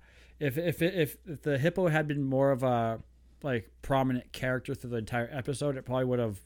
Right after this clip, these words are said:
been a bummer, but, um, I could have done without it. They could have used somebody else besides this giant hippo. All I told, I told Lee, I said, the only thing I, that reminded me of was, um, Bebop and Rocksteady from Turtles. You know,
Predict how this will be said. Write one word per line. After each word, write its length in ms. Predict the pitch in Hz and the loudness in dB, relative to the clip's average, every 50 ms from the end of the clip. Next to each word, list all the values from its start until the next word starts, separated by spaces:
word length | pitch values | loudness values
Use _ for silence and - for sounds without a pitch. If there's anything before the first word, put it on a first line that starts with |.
| - - | -12 -6
been 120 | - 120 113 | -4 -2 -2
a 60 | 107 | -2
bummer, 360 | 98 - 107 101 101 95 92 | -2 -2 -2 -2 -4 -4 -6
but, 300 | 85 - 110 101 104 - - - - - - - - - - - - | -4 -4 -4 -4 -6 -10 -16 -20 -20 -20 -20 -20 -20 -20 -20 -16 -6
um, 540 | - 135 123 117 110 104 98 95 92 92 95 - - - - - _ - - _ _ _ - - _ _ _ _ - - - | -2 0 0 2 0 0 0 -2 -4 -8 -10 -14 -20 -20 -20 -20 _ -20 -20 _ _ _ -20 -20 _ _ _ _ -20 -10 -6
I 80 | 139 127 | -4 0
could 120 | - 147 | 0 0
have 80 | 143 131 | 2 2
done 100 | 131 120 | 2 0
without 300 | 110 95 110 110 113 117 | 0 0 0 0 2 2
it. 260 | 123 135 - - - - - - | 2 0 0 -4 -12 -20 -20 -6
They 120 | - 127 117 | -4 -4 -2
could 100 | 131 127 | 0 0
have 120 | 127 117 | 0 0
used 260 | 113 120 123 113 - | 0 0 -2 -2 -2
somebody 260 | - 123 120 120 120 117 | -2 -2 -2 0 0 0
else 120 | 117 110 | -2 -2
besides 360 | 117 104 113 117 117 107 - | -4 -4 -2 -2 -2 -2 -4
this 180 | 110 104 92 - - | -6 -8 -8 -10 -12
giant 380 | - - 110 107 110 110 113 101 | -6 -2 -2 0 0 -2 -4 -4
hippo. 480 | 104 113 110 - 123 117 117 113 113 - - - - - - - - | -6 -6 -4 -2 -2 -2 0 -2 -2 -6 -10 -18 -20 -20 -20 -4 2
All 200 | 170 160 170 185 | 6 6 8 8
I 80 | 185 | 6
told, 240 | 170 - 170 156 151 | 6 4 2 0 2
I 60 | 151 | 0
told 220 | 139 - 180 175 151 | 2 4 4 4 6
Lee, 100 | 156 160 | 4 4
I 40 | 135 | 2
said, 140 | - 135 | 2 0
the 100 | 139 139 | 0 0
only 140 | 151 165 185 | 2 2 2
thing 80 | 165 151 | 2 0
I, 40 | 147 135 - - | 0 -2 -4 -4
that 100 | 151 139 | -4 -2
reminded 320 | 139 139 123 123 131 139 147 | 0 0 2 2 2 2 2
me 120 | 147 147 | 2 4
of 200 | 147 147 139 120 | 4 2 2 2
was, 220 | 120 123 113 107 | 0 -2 0 0
um, 440 | 120 117 113 110 107 101 101 98 95 - - - - - - - - - - - - - - - - - - - - _ - - - - - - - - - - - - - - | 0 2 2 2 0 0 -2 -4 -6 -8 -12 -20 -20 -20 -20 -20 -20 -20 -20 -20 -20 -20 -20 -20 -20 -20 -20 -20 -20 _ -20 -20 -20 -20 -20 -20 -20 -20 -20 -20 -20 -10 2 4
Bebop 340 | 170 180 165 185 175 165 | 4 6 8 6 6 4
and 100 | - 143 | 4 2
Rocksteady 500 | 135 135 135 147 - - - 123 113 107 | 4 4 4 4 2 2 0 0 0 0
from 140 | 98 107 107 | 0 -2 -4
Turtles. 460 | 101 - 120 113 101 92 87 - - - - - - - - - - - - | -2 -2 -2 0 0 -2 -6 -8 -12 -16 -20 -20 -20 -20 -20 -20 -18 -6 -2
You 80 | 131 | 2
know, 420 | 127 123 117 110 104 104 104 107 | 2 4 4 2 2 0 -2 -6